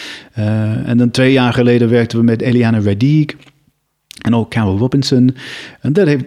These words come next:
nog een keer, eh, het was een heel grote vraag voor ons over hoe, hoe we samen, eh, een geluid maken. Het is heel simpel, de meest, de meest basic ge-, eh, vraag.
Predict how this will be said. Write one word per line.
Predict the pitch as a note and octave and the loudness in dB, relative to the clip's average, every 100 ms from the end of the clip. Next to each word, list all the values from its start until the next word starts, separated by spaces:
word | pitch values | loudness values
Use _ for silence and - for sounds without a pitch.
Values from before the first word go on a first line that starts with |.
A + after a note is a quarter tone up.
| - | -2
nog | D3 F3 F3 | 0 0 0
een | E3 | 0
keer, | C#3+ D3 C3 C3+ | 0 2 2 0
eh, | - | -4
het | - C#3+ | -4 -4
was | C#3+ | -2
een | |
heel | D#3 E3 C3+ | -2 0 -2
grote | - - F#3 F#3 - C3+ A#2+ A#2+ - - | -4 -2 0 2 2 2 2 0 -2 -10
vraag | - - G3 F3 | -10 -4 -2 -2
voor | - | -4
ons | - B2 | -2 0
over | B2 B2 | 0 0
hoe, | A#2+ C3 F#2 A#2+ | 0 -2 -4 0
hoe | D3+ | 0
we | C3 | 0
samen, | - D3 C3+ C3 B2+ - | -4 -2 0 2 0 -2
eh, | C3+ - _ | -8 -10 _
een | - C#3+ | -2 -2
geluid | - A#2 G2 G2+ D3 | 0 -2 -2 -2 -2
maken. | F#3+ G3+ G3 E3 | -2 -2 -2 -4
Het | A#2+ _ _ _ _ - C3 | -8 _ _ _ _ -12 -4
is | |
heel | F3 D#3+ | 0 0
simpel, | - F#3 F#3+ E3+ | 0 -2 -2 -2
de | C#3+ | 0
meest, | C#3+ C3+ - C#3+ | -2 -4 -8 -6
de | C#3 | -2
meest | D#3 C3 - A#2+ - - - - - C3 | -2 -2 -6 -10 -10 -8 -10 -10 -14 -8
basic | E3+ E3+ D#3+ D3 C3+ - | -2 0 0 -2 -4 -10
ge-, | - - C#3 | -14 -8 -8
eh, | - C3 B2 A#2+ | -4 -2 0 -2
vraag. | - D#3 E3+ F#3+ | -2 -2 -2 -4